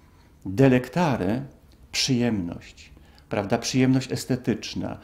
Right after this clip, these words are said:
spowodowanie zachwytu nad pięknem dzieła, no a permovere, wzruszenie, wstrząs. Ani jednego z tych trzech postulatów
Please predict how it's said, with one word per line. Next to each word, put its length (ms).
spowodowanie 680
zachwytu 580
nad 320
pięknem 560
dzieła, 540
no 100
a 80
permovere, 760
wzruszenie, 800
wstrząs. 920
Ani 460
jednego 840
z 240
tych 400
trzech 400
postulatów 1000